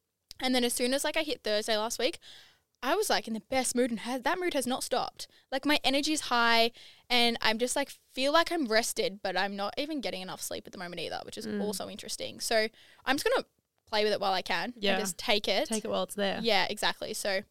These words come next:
Speaker 1: <clears throat> thriving
Speaker 2: Love that.
Speaker 1: that area.
Speaker 2: You just keep going, like, go through yours.
Speaker 1: Okay, cool.
Speaker 2: And then
Speaker 1: I'm just gonna,
Speaker 2: I'll
Speaker 1: like, hold my phone and go
Speaker 2: Yeah,
Speaker 1: through it.
Speaker 2: <laughs> you do that.
Speaker 1: Um, essentially, like, just touching on my period as well. So interesting. It's crazy how, like, the body responds so specifically because last prep,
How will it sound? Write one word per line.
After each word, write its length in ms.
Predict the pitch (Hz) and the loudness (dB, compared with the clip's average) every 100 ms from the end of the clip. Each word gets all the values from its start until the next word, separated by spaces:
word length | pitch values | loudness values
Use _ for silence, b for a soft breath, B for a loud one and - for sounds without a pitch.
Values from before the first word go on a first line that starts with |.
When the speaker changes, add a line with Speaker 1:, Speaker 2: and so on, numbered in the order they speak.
| - - | -20 -18
Speaker 1:
<clears throat> 220 | 226 202 | -14 -4
thriving 360 | 254 254 214 208 _ _ _ | 2 4 2 -6 _ _ _
Speaker 2:
Love 180 | 233 208 | -14 -8
that. 200 | 214 - | -8 -6
Speaker 1:
that 20 | 220 | -6
area. 200 | 202 226 | -4 -2
Speaker 2:
You 60 | |
just 140 | 233 - | 0 0
keep 160 | 262 | 0
going, 240 | 202 185 180 | 2 2 0
like, 160 | 185 | -2
go 100 | 190 | -4
through 160 | - 180 | -4 -8
yours. 240 | 160 - | -8 -4
Speaker 1:
Okay, 200 | 269 170 | 4 4
cool. 140 | - - | 4 -4
Speaker 2:
And 140 | 214 214 | -4 0
then 60 | |
Speaker 1:
I'm 40 | 349 | 2
just 100 | 381 | 2
gonna, 100 | 370 | 4
Speaker 2:
I'll 60 | 233 | 2
Speaker 1:
like, 80 | - | 4
hold 240 | 247 226 | 4 4
my 120 | 190 | 2
phone 220 | - - | -2 -6
and 140 | 208 220 | -6 -2
go 80 | 247 | 2
Speaker 2:
Yeah, 160 | 214 220 | 2 2
Speaker 1:
through 100 | - | 0
it. 80 | - | 2
Speaker 2:
<laughs> 60 | |
you 100 | 262 | 0
do 100 | 202 | 4
that. 60 | 262 | 6
Speaker 1:
Um, 140 | 262 - | 6 6
essentially, 380 | 285 277 277 254 | 4 6 6 6
like, 80 | 254 | 6
just 140 | 262 | 2
touching 260 | 262 - 294 | 2 2 0
on 60 | 302 | 2
my 400 | 294 277 247 - - | 2 4 4 2 -2
period 280 | 233 220 | 0 0
as 140 | 214 220 | 0 0
well. 440 | 226 196 190 277 - - | 2 4 6 6 4 -4
So 320 | - 226 277 | 2 4 2
interesting. 520 | - 233 247 - 214 | 0 -4 -2 -4 -6
It's 100 | - | -8
crazy 480 | - 247 247 240 294 | -10 -6 -4 -2 -2
how, 140 | 302 | 0
like, 160 | 349 339 | -2 -2
the 60 | 269 | -2
body 300 | 220 214 220 | 0 2 0
responds 520 | - - - 202 226 | -2 -4 -4 -4 -4
so 160 | 214 - _ _ - | -4 -6 _ _ -8
specifically 760 | - 254 - 240 247 - 208 | -4 -2 0 0 -2 0 0
because 340 | 202 247 240 - B B B B | 2 0 0 -2 B B B B
last 520 | 226 247 302 - - - _ _ - - - | 4 4 4 -2 -8 -16 _ _ -20 -20 -2
prep, 340 | 240 202 294 | 6 6 6